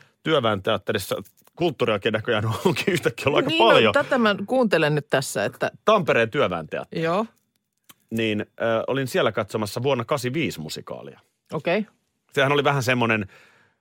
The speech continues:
Speaker 1: Let's Go-teatteriesitys, et siinä, sit, sehän oli tosi iso menestys.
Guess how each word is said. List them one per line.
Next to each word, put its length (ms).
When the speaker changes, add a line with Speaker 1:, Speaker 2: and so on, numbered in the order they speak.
Speaker 1:
Let's 280
Go-teatteriesitys, 1300
et 80
siinä, 220
sit, 180
sehän 300
oli 140
tosi 300
iso 140
menestys. 560